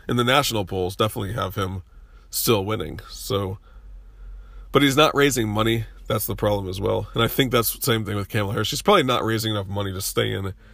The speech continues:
and that's it. Um, I, I wanna get off this subject, though, of, of the, of the candidates specifically, and I kinda wanna talk about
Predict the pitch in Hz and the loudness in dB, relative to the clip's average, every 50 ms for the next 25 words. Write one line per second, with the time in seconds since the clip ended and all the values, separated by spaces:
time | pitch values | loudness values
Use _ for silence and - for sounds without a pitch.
0 | - - - - 120 113 107 101 87 - 101 92 85 80 - - - - - - | -20 -16 -8 -4 -2 0 0 0 0 0 0 0 0 -2 -6 -10 -20 -20 -12 -2
1 | - - 120 127 123 - - 170 - - 160 165 185 202 196 180 151 151 147 147 | 2 2 4 4 2 0 -2 -4 0 4 6 8 8 8 6 4 4 4 4 4
2 | 143 - - 143 123 - - 131 131 131 127 117 - 127 131 131 131 131 - 120 | 2 2 0 -2 0 2 0 0 2 0 -2 0 2 4 6 6 6 4 2 0
3 | 123 117 - - - 107 117 110 117 110 - - - 139 - - 113 107 101 - | -2 -2 -4 -6 -6 -4 -2 0 -2 -2 -2 -6 -10 -8 -4 -4 -2 -4 -4 -6
4 | - - 147 143 143 139 139 131 - - - 123 - - 135 127 131 139 135 131 | 0 2 2 4 4 2 2 2 0 -6 -6 -4 -2 0 0 0 0 0 2 2
5 | 127 117 - - - - - - - - - - 127 127 127 123 120 117 107 - | 0 0 -4 -8 -14 -16 -16 -16 -18 -10 0 2 4 6 6 4 2 0 -4 -6
6 | - - - - - - 110 113 127 - - 170 165 175 170 165 147 123 107 - | -10 -14 -20 -18 -8 0 2 2 2 2 6 8 8 10 10 8 6 2 2 2
7 | - 143 127 - - 120 107 117 117 117 110 107 101 - | 2 2 2 2 2 0 2 4 4 4 4 2 0 -4